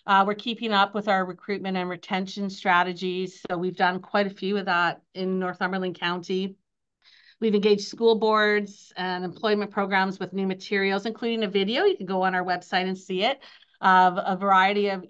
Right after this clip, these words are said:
early childhood education positions in Northumberland County and why you'd wanna come work in Northumberland County. Uh, we consolidated a list of all our local E C employment opportunities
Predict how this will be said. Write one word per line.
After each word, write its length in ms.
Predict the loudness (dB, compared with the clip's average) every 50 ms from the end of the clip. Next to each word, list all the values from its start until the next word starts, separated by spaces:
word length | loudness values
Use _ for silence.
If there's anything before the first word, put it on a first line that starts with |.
| -18 -14 -10
early 280 | -6 -6 -4 -4 -6 -6
childhood 340 | 0 2 2 2 4 2
education 760 | -2 -2 -4 -8 -6 -4 -4 -4 -4 -4 -4 -4 -2 -4 -6 -8 -8
positions 720 | -12 -10 -6 -6 -6 -4 -4 -4 -2 -2 -2 -4 -6 -6
in 380 | -6 -4 -4 -4 -4 -6 -8 -8 -6
Northumberland 640 | -4 -2 -2 -2 -2 -2 -2 -2 -2 -6 -6 -8
County 400 | -4 -2 -2 -2 -2 -2 -4 -4
and 120 | -2 0 2
why 180 | 4 4 4
you'd 160 | 4 2 -4 -4
wanna 260 | -2 -2 -2 -2 -4
come 220 | -2 -2 -2 -2
work 200 | -2 -8 -8 -8
in 60 | -8
Northumberland 600 | -8 -8 -8 -8 -10 -10 -10 -10 -10 -10 -12 -12
County. 400 | -12 -12 -12 -12 -14 -16 -16 -16 -20 -20 -20 -20 -20 -20 -20 -14 -2 4
Uh, 280 | 6 8 8 8 6 4
we 100 | 2 -2
consolidated 640 | -2 -2 -10 -2 2 2 4 4 4 4 4 4 2
a 80 | 2
list 300 | 0 0 -2 -2 -4 -6
of 100 | -6 -2
all 160 | 0 0 2 2
our 100 | 0 -2
local 340 | -2 -4 -6 -6 -6 -6
E 100 | -6 -6
C 200 | -8 -6 -4 -4
employment 500 | -4 -4 -4 -2 -2 0 0 0 2 2
opportunities 1000 | 2 2 2 0 -4 -6 -6 -6 -4 -2 -2 -2 -2 0 -2 -2 -2 -4 -6 -10